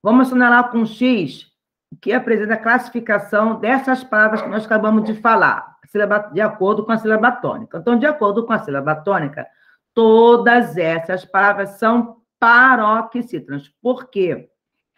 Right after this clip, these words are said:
A acentuação tônica, a sílaba tônica dela cai na penúltima sílaba. Agora, todas essas palavras recebem acento gráfico? Não.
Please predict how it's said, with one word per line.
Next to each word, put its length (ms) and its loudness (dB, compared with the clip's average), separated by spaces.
A 120 4
acentuação 840 -4
tônica, 960 -4
a 180 -6
sílaba 280 -2
tônica 520 -6
dela 300 0
cai 400 0
na 140 4
penúltima 880 -2
sílaba. 560 -12
Agora, 580 0
todas 800 4
essas 280 -10
palavras 840 0
recebem 440 -2
acento 300 -6
gráfico? 720 -4
Não. 720 -4